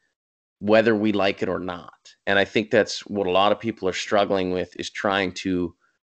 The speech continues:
still have the ability to say, "Yes, woe is me," because you need to be able to experience your own emotions and your own experiences as an individual.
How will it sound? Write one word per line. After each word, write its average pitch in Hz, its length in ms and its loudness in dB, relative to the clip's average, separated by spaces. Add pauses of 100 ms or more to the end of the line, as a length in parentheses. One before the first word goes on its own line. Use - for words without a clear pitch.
(880)
still 135 580 6
have 120 260 2
the 117 100 2
ability 107 380 4
to 92 80 -6
say, 107 200 0
"Yes, 101 420 0
woe 110 300 2
is 98 160 -4
me," 95 540 -2
because 104 320 -4
you 104 100 0
need 110 180 -2
to 98 340 -2 (240)
be 104 120 0
able 101 120 2
to 104 120 -8
experience 98 560 0
your 92 160 -2
own 101 160 4
emotions 92 680 0
and 90 80 -2
your 90 140 0
own 92 140 2
experiences 95 1040 0 (420)
as 107 200 2
an 101 100 2
individual. 101 880 0